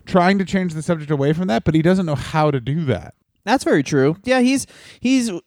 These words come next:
Speaker 2: yeah.
Speaker 1: Like, he doesn't change the subject in a way that changes the subject. It's not like he go, he, he's like, um, "Yes, Owen died on my watch, but let's not forget that,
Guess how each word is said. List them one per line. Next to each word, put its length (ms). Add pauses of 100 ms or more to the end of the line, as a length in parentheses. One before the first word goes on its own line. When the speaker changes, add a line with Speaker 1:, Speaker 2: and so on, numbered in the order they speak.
(200)
Speaker 2:
yeah. 220
Speaker 1:
Like, 120
he 80
doesn't 300
change 300
the 100
subject 420
in 140
a 60
way 200
that 200
changes 400
the 80
subject. 640 (420)
It's 160
not 160
like 140
he 100
go, 240
he, 360
he's 260
like, 360 (600)
um, 600 (280)
"Yes, 440
Owen 340
died 380
on 120
my 220
watch, 420
but 140
let's 240
not 160
forget 320
that, 160